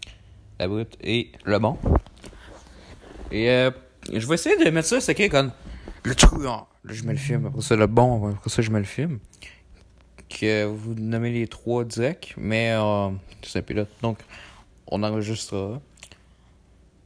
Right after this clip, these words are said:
Donc, euh, ça, ça sonne de même. Je vais peut-être changer de titre, on verra.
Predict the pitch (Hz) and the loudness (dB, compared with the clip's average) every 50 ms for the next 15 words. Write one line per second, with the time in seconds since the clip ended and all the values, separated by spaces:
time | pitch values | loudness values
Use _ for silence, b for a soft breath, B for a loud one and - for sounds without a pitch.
0 | _ _ _ _ _ _ - - - _ _ _ - _ - - _ _ _ - | _ _ _ _ _ _ -20 -20 -20 _ _ _ -20 _ -20 -20 _ _ _ -20
1 | - - 143 143 139 139 143 - - - - - _ _ - - - - - - | -20 -16 -14 -14 -12 -12 -14 -16 -16 -20 -20 -20 _ _ -18 -18 -18 -18 -20 -20
2 | - - _ - - - - - - - - - - - B B B B B B | -20 -20 _ -20 -20 -20 -20 -20 -20 -20 -20 -20 -18 -14 B B B B B B
3 | B B B B B B B B B B B B B - - 110 117 113 - - | B B B B B B B B B B B B B -4 -2 -2 -2 -2 -2 0
4 | 117 110 107 - 110 104 - - 92 107 117 110 101 - 143 151 143 131 127 147 | 0 0 0 -2 -4 -6 -6 -8 -8 -4 -4 -4 -2 0 0 2 2 2 2 2
5 | 185 - B B B B B B B - 87 - 110 107 110 104 104 101 98 - | -2 -4 B B B B B B B -8 -2 -2 -2 0 0 -2 -2 -2 -6 -8
6 | - 110 104 - - - - 120 120 110 110 107 104 107 120 135 | -10 -10 -10 -10 -12 -6 -2 -2 -2 0 -2 -2 -2 -2 -6 -8